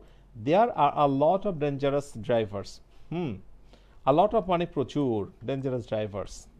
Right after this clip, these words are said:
a very lot হয় না, lot of, একটু বুঝতে হবে ডিটারমিনার ব্যবহারটা। এ এন এন আর ইনডিফিনিট আর্টিকেল, এটা তোমরা জানো। এ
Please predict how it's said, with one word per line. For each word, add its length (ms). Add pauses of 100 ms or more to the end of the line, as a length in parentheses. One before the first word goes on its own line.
(840)
a 180
very 260
lot 160
হয় 140
না, 180 (1400)
lot 180
of, 180
একটু 160
বুঝতে 260
হবে 260
ডিটারমিনার 480
ব্যবহারটা। 460 (520)
এ 80 (180)
এন 80 (140)
এন 440
আর 300 (180)
ইনডিফিনিট 680
আর্টিকেল, 400 (100)
এটা 160
তোমরা 240
জানো। 160 (280)
এ 100